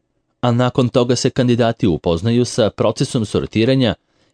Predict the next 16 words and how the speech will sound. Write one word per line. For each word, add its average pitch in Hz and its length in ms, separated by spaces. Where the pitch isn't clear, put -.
i 120 240
filtriranja 123 800
podataka. 90 680
U 127 160
ovom 120 260
modulu 120 460
će 117 180
takođe 147 440
naučiti 135 500
na 117 140
koji 143 280
način 123 480
se 104 160
vrši 113 420
ograničavanje 110 880
redova, 95 400